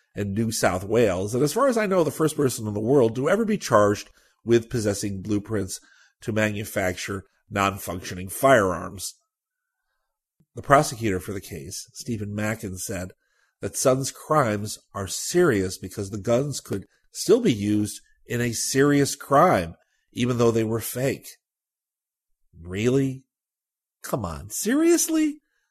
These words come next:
So that means if you carve a replica gun out of a bar of soap in Australia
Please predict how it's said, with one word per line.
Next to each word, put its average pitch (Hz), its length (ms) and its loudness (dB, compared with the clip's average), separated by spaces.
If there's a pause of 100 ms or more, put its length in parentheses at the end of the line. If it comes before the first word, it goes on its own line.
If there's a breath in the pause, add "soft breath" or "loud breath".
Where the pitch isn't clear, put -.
So - 200 0
that 226 340 6
means 165 340 -2
if 127 160 0
you 107 80 -4
carve 151 400 6
a 113 60 8
replica 123 500 4
gun 113 340 4
out 104 120 0
of 101 100 -2
a 98 60 -4
bar 110 300 0
of 98 100 -4
soap 135 340 0
in 123 60 0
Australia 92 720 -4